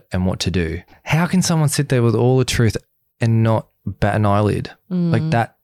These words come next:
Speaker 1: that just, 'cause I had a soft spot for her, Melissa, at one point. She got up on the couch and spoke about her past and that, and it, like, related with me, and I actually felt for her.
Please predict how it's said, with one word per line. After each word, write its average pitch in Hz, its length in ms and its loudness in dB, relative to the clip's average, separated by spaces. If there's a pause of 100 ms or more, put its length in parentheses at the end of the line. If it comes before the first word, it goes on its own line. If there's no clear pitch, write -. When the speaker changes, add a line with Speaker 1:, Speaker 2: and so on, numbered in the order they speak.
(100)
Speaker 1:
that 85 160 -6
just, - 520 -8 (300)
'cause 120 120 0
I 139 60 2
had 151 80 2
a 160 60 0
soft 117 240 -2
spot - 180 -2
for 98 160 -2
her, 92 60 0
Melissa, 98 300 0
at 95 100 -2
one 95 120 0
point. 107 300 0
She - 100 -2
got 101 60 0
up - 100 -4
on 95 40 0
the 95 60 -2
couch - 340 -4
and 92 120 -2
spoke 95 280 -4
about 95 300 -2 (420)
her 98 160 0
past 92 360 -2
and 87 120 -2
that, 85 140 -2
and 90 280 -4
it, 95 100 -2
like, 92 240 -4 (160)
related 92 540 -2
with 95 180 -2
me, 131 320 0
and 98 100 -4
I 92 120 0
actually 92 260 -4
felt - 280 -6
for 85 180 -4
her. 92 300 -2